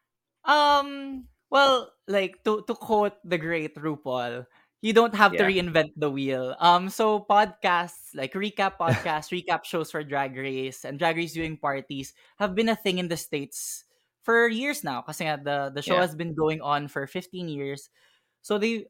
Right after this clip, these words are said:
Speaker 1: um, viewing parties and podcasts and recaps were a thing for a while. So we kinda just started with the podcast. We started with the recap 'cause it was the easiest thing to get into. We just had to, like, sit
Speaker 2: Yeah.
Speaker 1: in a Zoom room for an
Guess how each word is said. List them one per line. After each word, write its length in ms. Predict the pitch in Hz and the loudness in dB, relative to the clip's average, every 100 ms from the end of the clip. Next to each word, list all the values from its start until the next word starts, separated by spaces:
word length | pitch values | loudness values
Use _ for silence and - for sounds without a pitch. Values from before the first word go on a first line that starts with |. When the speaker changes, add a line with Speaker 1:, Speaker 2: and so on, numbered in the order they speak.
| - | 2
Speaker 1:
um, 300 | 185 190 185 | 4 4 2
viewing 240 | 214 240 214 | -2 -2 0
parties 400 | 202 196 190 190 | -2 -2 -6 -6
and 80 | |
podcasts 800 | 170 160 151 151 151 147 - - | -4 -4 -2 -2 -4 -6 -16 -14
and 240 | 143 135 135 | -8 -8 -6
recaps 560 | 151 147 135 - - _ _ - | -6 -4 -4 -6 -20 _ _ 0
were 120 | 202 | 2
a 120 | 202 | 2
thing 240 | 202 196 180 | 0 -4 -2
for 120 | 165 | -2
a 80 | 147 | 0
while. 400 | 135 127 127 131 | 0 0 -4 -4
So 160 | - 226 | -4 -4
we 160 | 240 | -2
kinda 240 | 220 214 220 | -2 -2 -2
just 200 | 214 - | -6 -4
started 360 | - 165 165 156 | 0 0 -2 -4
with 80 | 165 | -6
the 80 | 175 | -2
podcast. 400 | 160 151 135 - | -2 -2 -8 -8
We 80 | |
started 320 | 131 143 156 147 | -8 -8 -6 -4
with 40 | |
the 80 | 147 | -6
recap 320 | 139 135 - | -4 -6 -4
'cause 120 | 180 | -4
it 80 | 196 | 0
was 120 | 214 202 | -2 -2
the 40 | |
easiest 520 | 190 156 170 160 - _ | -4 -2 -2 -2 -6 _
thing 160 | 175 151 | -4 -4
to 80 | 151 | -2
get 160 | 143 - | -2 -2
into. 320 | 131 123 107 | -6 -6 -10
We 200 | 107 117 | -10 -10
just 160 | 127 - | -8 -4
had 160 | 139 135 | -4 -2
to, 40 | |
like, 240 | 139 120 - _ _ _ | -4 -4 -6 _ _ _
sit 200 | - 151 | -4 -2
Speaker 2:
Yeah. 40 | |
Speaker 1:
in 80 | 165 | 0
a 80 | 180 | -2
Zoom 280 | 160 226 202 | 0 -2 0
room 240 | 190 190 185 | 2 2 4
for 240 | 185 170 | 4 4
an 80 | 170 | 2